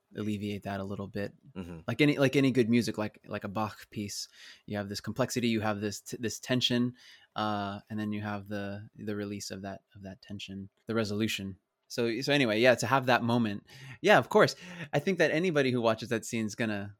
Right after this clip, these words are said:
Speaker 1: gonna smile because, I mean, it, it is, it, it is, it is just so, uh, such an endearing, heartwarming, uh, wholesome scene. And, uh, uh, <laughs> I don't know. Isn't it funny, though, symbolically, that he, he is spraying her with the spray bottle he,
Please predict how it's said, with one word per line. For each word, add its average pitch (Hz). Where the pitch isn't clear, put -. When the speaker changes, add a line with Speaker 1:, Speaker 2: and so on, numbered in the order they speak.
Speaker 1:
gonna 135
smile 127
because, 110
I 113
mean, 110
it, 120
it 123
is, 131
it, -
it 143
is, 151
it 131
is 135
just -
so, 120
uh, 104
such -
an 120
endearing, 107
heartwarming, 110
uh, 107
wholesome 120
scene. 107
And, 110
uh, 101
uh, 101
<laughs> 165
I 196
don't 165
know. 156
Isn't 196
it 190
funny, 180
though, 117
symbolically, 117
that 107
he, 123
he 127
is 123
spraying 120
her 113
with 110
the 104
spray 113
bottle 104
he, 107